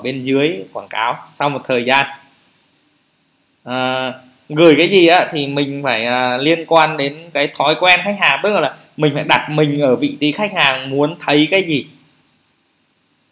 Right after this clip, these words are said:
Em cũng có thể cho người ta đăng ký, những người mà đăng ký muốn nhận catalog hàng tháng cũng được. Vẫn được. Đó là cái chức năng đó. Đây thì cái này nó sẽ phức tạp một chút để, để mọi người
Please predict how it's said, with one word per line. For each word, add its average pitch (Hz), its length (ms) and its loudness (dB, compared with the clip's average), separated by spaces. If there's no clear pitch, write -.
Em 190 140 0
cũng 151 180 0
có 170 120 2
thể 170 240 4
cho 180 240 6
người 165 80 2
ta 156 120 2
đăng 180 260 0
ký, 160 280 0
những 135 160 -4
người 135 180 0
mà 135 200 -4
đăng 160 200 0
ký 147 140 2
muốn 147 200 -6
nhận 180 140 0
catalog 160 420 2
hàng 156 140 -6
tháng 135 240 -6
cũng 120 120 -16
được. 110 200 -10
Vẫn 110 200 -8
được. 104 260 -8
Đó 147 140 2
là 185 80 4
cái 208 160 -2
chức 240 80 2
năng 196 260 2
đó. 175 160 4
Đây 190 220 6
thì 156 280 0
cái 165 80 2
này 160 160 2
nó 156 160 0
sẽ 175 120 -4
phức - 200 -4
tạp 160 220 4
một 160 160 -4
chút 226 220 2
để, 139 340 2
để 131 180 2
mọi 143 240 -2
người 147 400 2